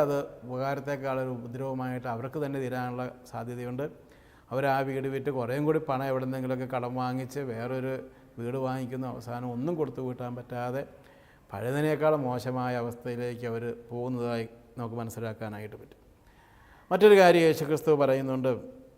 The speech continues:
പുറംകുപ്പായം എടുക്കാനായിട്ട് വരുന്നവന് ഷർട്ട് കൂടി കൊടുക്കുക എന്ന് പറയുന്നുണ്ട്. ഇതിൻ്റെയൊക്കെ അർത്ഥം വളരെ വ്യക്തമാണ്. കരുണയോടുകൂടെ ദയോടുകൂടിയുള്ള പെരുമാറ്റം മറ്റുള്ളവർക്ക് മാനസാന്തരമുണ്ടാക്കും. അവർക്ക് അവരുടെ പാപം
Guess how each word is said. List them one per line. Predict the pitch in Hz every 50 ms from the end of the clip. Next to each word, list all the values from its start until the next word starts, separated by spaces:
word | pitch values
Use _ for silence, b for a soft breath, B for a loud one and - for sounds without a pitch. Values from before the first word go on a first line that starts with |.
| - - -
പുറംകുപ്പായം | 113 117 131 147 151 165 165 151 - 165 156 156 160 156 160 160 151
എടുക്കാനായിട്ട് | 139 131 127 - 139 135 135 139 135 135 135 131 131 127 135 131
വരുന്നവന് | 127 120 120 120 127 123 123 127 123 123 123 123 - - - - -
ഷർട്ട് | - 107 113 - - 165 151
കൂടി | 156 165 156 143 151
കൊടുക്കുക | 151 131 123 127 127 127 123 120 120 120
എന്ന് | 120 120 117
പറയുന്നുണ്ട്. | 113 110 107 107 107 107 - - - - - - - b b b b b b b b b b b
ഇതിൻ്റെയൊക്കെ | b 147 147 147 147 139 135 139 135 127
അർത്ഥം | 120 123 123 - 165 165 151 139
വളരെ | 131 131 127 131 123
വ്യക്തമാണ്. | 120 123 - 127 123 123 123 120 120 120 120 120 120 120 - - - - - - -
കരുണയോടുകൂടെ | 120 120 117 127 131 131 127 127 127 127 127 123 123 123 120 123 123 - - - - 123 123
ദയോടുകൂടിയുള്ള | 123 123 131 135 143 143 147 135 135 131 131 127 123 127 123 117
പെരുമാറ്റം | 117 113 120 123 127 123 123 120 127 123 123
മറ്റുള്ളവർക്ക് | 120 120 120 120 120 120 120 120 117 123 120 117
മാനസാന്തരമുണ്ടാക്കും. | 113 113 117 113 104 123 123 120 120 123 127 123 120 120 127 123 123 120 135 143 139 - B B B B B B B B B B
അവർക്ക് | 147 160 170 151 165
അവരുടെ | 156 151 151 143 143
പാപം | 135 131 139 147 156